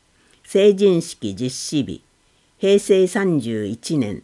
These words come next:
三月二十一日木曜祝日。第一回実行委員会は八月十七日金曜日午後七時中央公民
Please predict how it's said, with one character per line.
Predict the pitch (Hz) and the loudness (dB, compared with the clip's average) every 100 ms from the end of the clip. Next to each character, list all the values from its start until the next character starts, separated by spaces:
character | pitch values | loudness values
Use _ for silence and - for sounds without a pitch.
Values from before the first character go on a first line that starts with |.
| - | -16
三 | - 202 190 | -6 -2 -2
月 | 143 - 123 | -2 -4 -4
二 | 165 165 | -2 -2
十 | 127 104 | -4 -6
一 | 87 113 147 | -8 -6 0
日 | 135 123 - 101 78 _ _ - - | 0 0 -6 -14 -14 _ _ -20 -14
木 | 123 117 147 | -12 -8 -2
曜 | 135 120 98 - | -2 -2 -6 -10
祝 | - - 120 | -16 -10 -8
日。 | 101 98 - 98 _ _ _ _ _ _ _ _ _ _ _ _ _ - | -8 -12 -14 -16 _ _ _ _ _ _ _ _ _ _ _ _ _ -4
第 | 190 190 113 | 0 2 0
一 | - - | -6 -8
回 | 180 160 117 | -2 0 -2
実 | 127 _ - | -6 _ -2
行 | 202 190 | 2 4
委 | 180 | 4
員 | 175 170 127 | 2 0 -2
会 | - 85 82 | -6 -10 -10
は | 76 - _ _ | -12 -16 _ _
八 | - 151 196 | -10 -6 0
月 | 196 196 175 | 0 0 -4
十 | 160 156 180 | -2 0 0
七 | 175 - - 156 | 0 -6 -4 0
日 | 143 135 135 113 - | 2 0 -4 -10 -8
金 | - 165 180 | -4 0 2
曜 | 175 127 90 | 2 2 -2
日 | 78 69 _ _ _ _ _ | -10 -20 _ _ _ _ _
午 | 165 175 | -2 0
後 | 147 98 | 0 -2
七 | - - 175 | -6 -6 -6
時 | 131 85 - _ | -6 -12 -18 _
中 | - 185 196 | -4 2 4
央 | 190 180 | 6 4
公 | 175 160 160 | 2 0 0
民 | 156 139 95 | 0 -2 -4